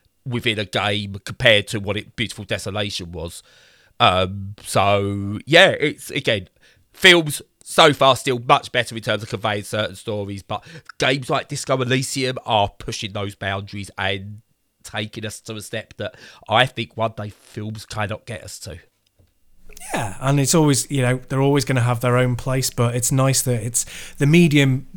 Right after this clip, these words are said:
Speaker 2: gaming medium, is finally getting there with how it tells
Speaker 1: Yeah.
Speaker 2: its stories. Uh, yeah, um, yeah, I, I'm, I'm definitely
Speaker 1: Yeah.
Speaker 2: getting it just when it's cheap.
Speaker 1: And it's, it's twenty times better than the, a visual novel play on Netflix, Bandersnatch, as well, which I finally got round to watching.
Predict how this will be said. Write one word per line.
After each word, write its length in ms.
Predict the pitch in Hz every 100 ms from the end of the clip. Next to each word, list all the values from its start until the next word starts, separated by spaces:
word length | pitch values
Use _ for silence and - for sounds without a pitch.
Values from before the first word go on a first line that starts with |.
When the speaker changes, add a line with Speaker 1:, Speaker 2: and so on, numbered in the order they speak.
| 180
Speaker 2:
gaming 440 | 143 131 123 113
medium, 380 | 117 120 117 117
is 160 | 120 -
finally 460 | - 131 123 117
getting 300 | 113 117 117
there 260 | 110 107 101 - - - - -
with 140 | 127
how 200 | 135 123
it 100 | 117
tells 240 | - 127 113
Speaker 1:
Yeah. 60 | 117
Speaker 2:
its 80 |
stories. 440 | - 120 113 113 110
Uh, 80 | 120
yeah, 320 | 127 127 117 -
um, 500 | 139 127 127 127 123 - - -
yeah, 180 | 214 240 - - - -
I, 140 | 147
I'm, 260 | 147 135 143
I'm 140 | 131 117
definitely 420 | - 139 131 120 135
Speaker 1:
Yeah. 100 | 143
Speaker 2:
getting 180 | 135 139
it 100 | - -
just 320 | 113 117 -
when 100 | 120
it's 140 | 123 -
cheap. 220 | - 98
Speaker 1:
And 100 | 135
it's, 100 | 120 -
it's 200 | 135 120 -
twenty 220 | 180 139
times 300 | 143 135 123
better 220 | 127 117
than 180 | 120 117
the, 260 | 123 120 110 - - _ -
a 120 | 117
visual 380 | - 117 117 107
novel 360 | 113 110 113
play 240 | - 110 107
on 160 | 104
Netflix, 440 | 110 - - - -
Bandersnatch, 800 | 107 98 95 - 82 - - -
as 160 | 101 95
well, 220 | 101 95
which 160 | 95 95
I 60 |
finally 260 | 90 87 90
got 120 | -
round 200 | 90 95
to 100 | 98
watching. 380 | 95 92 90